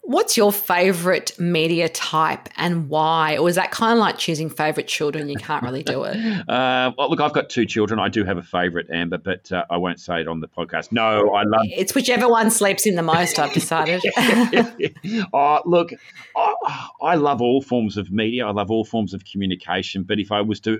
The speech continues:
Speaker 2: I, I was to pick my favourite, it's radio. I think ra-
Speaker 1: Well, perfect for
Speaker 2: Oh,
Speaker 1: today.
Speaker 2: it is. And, you know, we, we have the absolute pleasure of being in the ears of your listeners today, and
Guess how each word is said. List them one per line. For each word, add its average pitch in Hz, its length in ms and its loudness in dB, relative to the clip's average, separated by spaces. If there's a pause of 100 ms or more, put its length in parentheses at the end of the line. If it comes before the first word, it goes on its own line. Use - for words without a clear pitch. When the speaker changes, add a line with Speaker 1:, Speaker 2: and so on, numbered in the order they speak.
Speaker 2:
I, 101 200 0
I 107 100 2
was 113 280 0
to 104 80 -10
pick 95 240 -8
my 90 120 -2
favourite, 80 440 -4
it's 80 280 -12
radio. 73 380 -4 (360)
I 87 100 -4
think 101 300 -8
ra- 104 200 -6 (140)
Speaker 1:
Well, 170 100 -12
perfect - 480 -4
for - 60 -4
Speaker 2:
Oh, 113 160 -2
Speaker 1:
today. 117 200 2
Speaker 2:
it 107 100 0
is. 95 300 -2
And, 131 260 -6
you 160 60 -10
know, 135 220 0 (420)
we, 151 280 -2
we 131 220 -2
have 107 540 -4 (100)
the 92 420 -4 (100)
absolute 98 580 -6
pleasure 90 480 -4
of 85 220 -10
being 98 240 -4
in 92 100 -4
the 92 200 -4
ears 95 320 -4
of 87 100 -8
your 90 140 -4
listeners 87 420 -8
today, 80 480 -8
and 87 240 -8